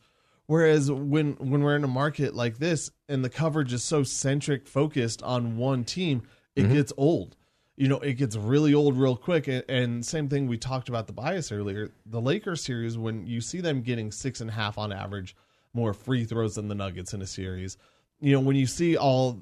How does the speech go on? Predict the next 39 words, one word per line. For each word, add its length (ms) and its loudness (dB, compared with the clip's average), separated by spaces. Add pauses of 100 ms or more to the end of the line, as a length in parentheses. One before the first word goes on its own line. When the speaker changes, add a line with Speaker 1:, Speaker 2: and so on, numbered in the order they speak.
Speaker 1:
the 180 0
commentators 640 -2
saying, 180 -2
"Well, 100 2
they're 140 2
gonna 180 0
make 220 0
a 60 -12
comeback. 480 4
This 180 -2
is, 140 -2
this 180 0
is 100 -4
their 200 2
chance." 500 -4 (1000)
It, 200 -6
it 200 4
just, 300 -6 (220)
like, 140 -2
why 260 2
are 120 2
you 200 0
saying 300 -2
that 240 -2
to 420 2 (300)
a 180 2
casual 540 -2
basketball 480 0
fan? 420 -2 (400)
It's 160 -4
like 160 0
you're 100 2
not 220 2
really 220 2
giving 360 2
good 180 4
analysis. 640 -2
You're 100 -4
just 300 -8